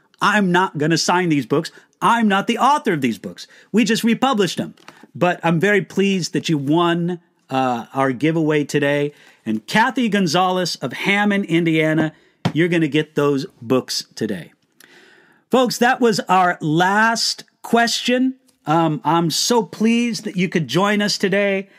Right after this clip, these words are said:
And again, um, we appreciate your prayers for the ongoing work of Enduring Word. We seek to make Bible resources available to a very broad audience,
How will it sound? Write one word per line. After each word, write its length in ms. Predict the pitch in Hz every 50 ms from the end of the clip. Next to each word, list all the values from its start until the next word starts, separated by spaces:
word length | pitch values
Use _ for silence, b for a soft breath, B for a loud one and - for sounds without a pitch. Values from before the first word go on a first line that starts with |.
| b b b b b b b -
And 160 | 196 226 226
again, 520 | 220 165 214 220 214 208 202 196 190 196 - -
um, 320 | 156 170 175 170 123 - -
we 200 | 190 262 311 339
appreciate 560 | 330 - - 330 330 277 - - 302 285 240
your 140 | 262 269 254
prayers 640 | - - - 233 220 202 185 165 139 120 117 - -
for 60 | 147
the 120 | 151 165
ongoing 720 | - 160 185 202 214 208 175 190 190 185 175 170 170 156 -
work 420 | 147 156 165 151 135 - - - -
of 260 | 147 147 139 135 -
Enduring 540 | 139 131 135 120 135 127 123 117 113 110 110 -
Word. 380 | 107 104 95 85 78 - _ b b b b b b b b b b b b b b
We 460 | - 165 196 254 285 294 302 294 269
seek 540 | - - - - - 254 247 254 226 - -
to 120 | - 226 214
make 500 | 196 180 170 160 147 143 147 143 - - -
Bible 760 | 160 123 110 - 170 185 202 214 220 220 196 220 214 208 214
resources 1120 | - 156 135 143 165 175 180 180 160 - - 180 175 175 170 160 - - 170 160 156 143 - -
available 1080 | 151 139 127 117 110 156 160 175 180 180 170 156 139 127 123 120 120 117 120 123 127 b b b b b b b b b
to 180 | - 165 - -
a 140 | 147 143 131
very 640 | 113 107 107 131 170 185 196 202 220 208 208 214 202
broad 920 | 165 123 107 - 131 135 143 147 165 175 175 175 180 180 180 175 170 - -
audience, 880 | - 135 131 131 127 127 123 120 117 113 113 110 - - - - -